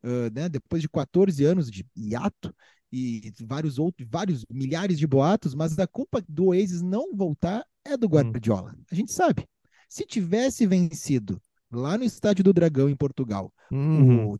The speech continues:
Speaker 1: Chelsea, já teria esse show pros torcedores do Manchester City. Inclusive o Noel Gallagher e o Liam Gallagher estavam no mesmo
Speaker 2: Uhum.
Speaker 1: ambiente.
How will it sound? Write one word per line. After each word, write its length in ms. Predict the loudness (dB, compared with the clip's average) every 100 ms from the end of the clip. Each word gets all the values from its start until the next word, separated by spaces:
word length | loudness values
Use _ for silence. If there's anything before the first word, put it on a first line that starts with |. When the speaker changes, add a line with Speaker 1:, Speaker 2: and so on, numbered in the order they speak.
| 0
Speaker 1:
Chelsea, 540 | 2 4 2 -2 -10 -10 _ _ -8
já 220 | -2 -2
teria 680 | 0 2 4 4 4 2 2
esse 280 | 0 0 -4
show 480 | 0 2 2 0 -6 _ _ _
pros 160 | -4 0
torcedores 580 | 0 0 2 2 2 0
do 100 | -2
Manchester 440 | -2 -4 -4 -4
City. 240 | -2 -4
Inclusive 400 | -2 -2 0 2
o 60 | 0
Noel 360 | 0 2 2 2
Gallagher 460 | 0 0 0 -4 -4
e 100 | -4
o 80 | -2
Liam 320 | 0 -2 -4
Gallagher 400 | -4 -4 0 -2
estavam 720 | -2 -12 -10 -6 -4 -4 -6
no 140 | -6
mesmo 520 | -2 0 0 -2 0 2
Speaker 2:
Uhum. 140 | 4
Speaker 1:
ambiente. 640 | 4 4 2 2 0 -6